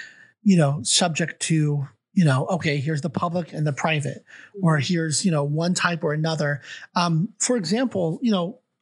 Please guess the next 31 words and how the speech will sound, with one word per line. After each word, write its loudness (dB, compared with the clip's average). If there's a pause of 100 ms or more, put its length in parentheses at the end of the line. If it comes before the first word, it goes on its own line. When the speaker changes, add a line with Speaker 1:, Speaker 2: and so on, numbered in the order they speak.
(160)
Speaker 1:
I, 2 (140)
I 0
worked 0
with -2
charter -2
schools, 0 (220)
Speaker 2:
Okay. -10
Speaker 1:
uh, 2
which -2
might 0
be -2
a -2
little -2
bristling -2
for -2 (420)
<laughs> -2
some 0
of, -2
Speaker 2:
Some 2
Speaker 1:
uh, -2
our, -6
Speaker 2:
people. -4
Speaker 1:
our -2
progressive -2
listeners. -2 (480)
But 0
what's 0
interesting -2
is, -2
you 0
know, 0